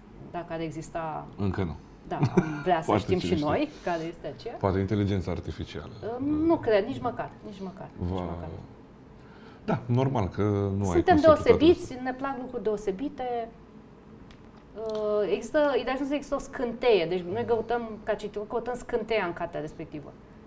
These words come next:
Speaker 1: Și unii o găsim, unii nu o găsim.
Speaker 2: Care crezi că e scânteia cărții tale?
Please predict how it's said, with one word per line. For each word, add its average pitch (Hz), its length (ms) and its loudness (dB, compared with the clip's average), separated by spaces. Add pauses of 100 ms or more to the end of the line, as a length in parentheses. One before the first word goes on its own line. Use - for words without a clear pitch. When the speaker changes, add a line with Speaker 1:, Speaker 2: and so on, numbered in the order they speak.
(120)
Speaker 1:
Și - 160 -14 (640)
unii 339 180 4
o 330 40 6
găsim, 277 340 2
unii 285 160 2
nu 269 120 -2
o - 20 -2
găsim. 226 300 -6 (160)
Speaker 2:
Care 147 220 0
crezi 107 180 -4
că - 60 -4
e 92 40 0
scânteia 87 440 -4
cărții - 280 -10
tale? - 240 -12